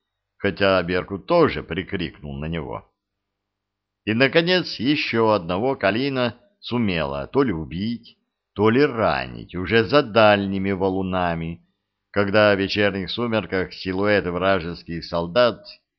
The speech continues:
едва улавливались. Весть о незнающем промаха снайпере,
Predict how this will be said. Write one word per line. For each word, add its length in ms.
едва 460
улавливались. 1040
Весть 600
о 80
незнающем 1000
промаха 580
снайпере, 880